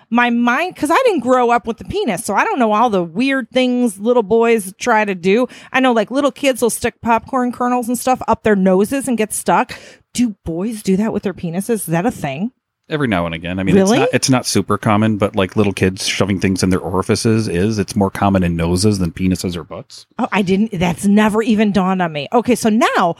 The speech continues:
Speaker 1: another thing. Speaking of leeches up your pee hole, you, <laughs> and this is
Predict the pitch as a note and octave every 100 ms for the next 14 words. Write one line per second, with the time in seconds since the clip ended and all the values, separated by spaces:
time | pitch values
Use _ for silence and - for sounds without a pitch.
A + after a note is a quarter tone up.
0 | - - G3+ B3 E4 C4+ E3+ D#3 - -
1 | - D#4 C#4+ G#3 D#3+ G3+ C4+ C4+ A3+ G3
2 | E3+ D3+ D3 - B4 G#4 E3 C3 D#3+ -
3 | _ _ - _ _ _ _ _ - F#3
4 | C4+ G#4 B4 G#4 F4 - - - - -
5 | - C4 - - F3+ - G#4+ C5 - C5